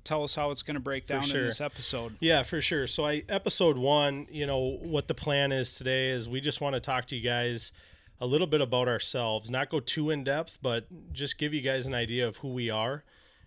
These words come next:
Speaker 2: um, and, and then touch on Crooked Sticks and what that means,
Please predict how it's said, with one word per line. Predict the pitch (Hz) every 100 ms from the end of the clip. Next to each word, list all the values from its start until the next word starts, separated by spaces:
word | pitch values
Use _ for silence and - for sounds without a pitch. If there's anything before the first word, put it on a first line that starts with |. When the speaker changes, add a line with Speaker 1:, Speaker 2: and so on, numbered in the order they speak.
| _
Speaker 2:
um, | 113 113 110 107 104 104 - _ -
and, | 151 143
and | 156 143
then | 156
touch | - 165 -
on | 135 120
Crooked | 151 127 123
Sticks | - 135 120 -
and | 123
what | 123 127
that | 123 113
means, | 117 123 120 113 110 -